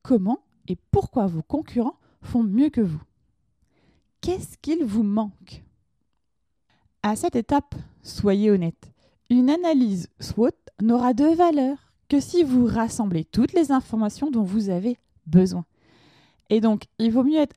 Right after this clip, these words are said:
réaliste maintenant et faire face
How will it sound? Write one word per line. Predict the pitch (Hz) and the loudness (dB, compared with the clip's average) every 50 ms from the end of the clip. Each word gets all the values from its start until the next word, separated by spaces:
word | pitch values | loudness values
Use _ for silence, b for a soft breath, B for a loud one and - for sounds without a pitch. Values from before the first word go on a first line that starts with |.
| _ | _
réaliste | - 202 208 220 220 208 196 190 180 180 - - - - _ - 151 | -4 -2 0 0 0 0 0 0 -2 -4 -6 -10 -20 -20 _ -14 -12
maintenant | 156 160 165 165 170 190 247 311 - - 233 226 - _ _ _ _ _ _ _ _ _ | -10 -8 -6 -4 -2 -2 -2 -2 -2 -2 -2 -2 -2 _ _ _ _ _ _ _ _ _
et | - 220 220 | -2 0 0
faire | - 233 226 - | 0 -2 -4 -4
face | - 254 240 233 - | -2 -2 -2 -2 -4